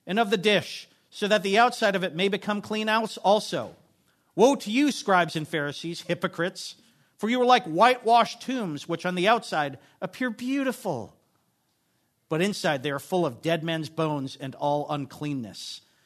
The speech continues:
So you too outwardly appear righteous to men, but inwardly you are full of hypocrisy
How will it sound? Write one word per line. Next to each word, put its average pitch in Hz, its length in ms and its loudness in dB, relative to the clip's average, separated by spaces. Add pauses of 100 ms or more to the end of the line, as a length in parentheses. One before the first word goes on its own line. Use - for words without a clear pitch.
(100)
So 165 220 -4
you 202 200 0
too 214 380 -4
outwardly 190 460 2
appear 185 300 -4
righteous 180 420 -2
to 175 100 -8
men, 147 220 -6
but 135 180 -10
inwardly 147 520 -4
you 123 200 -8
are 113 80 -8
full 123 420 -6 (220)
of 127 140 -10
hypocrisy 131 800 -6